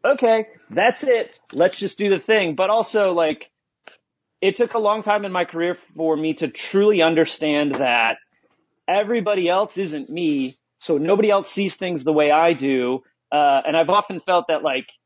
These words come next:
if you're a peer in, in a, in a job to me, you're probably smarter <laughs> than I am. So if I can figure this out, you're smarter than me. Why can't you?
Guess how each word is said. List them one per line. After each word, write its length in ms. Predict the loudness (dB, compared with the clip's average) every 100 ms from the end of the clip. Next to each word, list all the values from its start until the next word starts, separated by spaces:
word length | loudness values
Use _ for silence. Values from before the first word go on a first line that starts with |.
| _ _
if 160 | -8 -2
you're 200 | 2 2
a 80 | 0
peer 300 | 0 2 2
in, 200 | 0 -2
in 160 | -4 -4
a, 40 | -4
in 140 | -2
a 80 | -2
job 400 | 0 2 2 0
to 100 | -2
me, 120 | 0
you're 240 | 2 2 0
probably 420 | 0 0 2 0
smarter 520 | 0 -4 0 2 2
<laughs> 120 | 0 -2
than 100 | -4
I 80 | -4 -8 -10
am. 720 | -6 -2 -2 -2 -8 -8 -6
So 180 | -2 -2
if 80 | 0
I 120 | 0
can 100 | 0
figure 220 | 0 0 0
this 180 | 0
out, 280 | -2 -2 -4 _ _
you're 140 | -6 -4
smarter 340 | -2 0 0
than 140 | -4
me. 200 | -8 -12 -14 _
Why 160 | -2 -2
can't 280 | -4 -8 -2
you? 300 | 0 0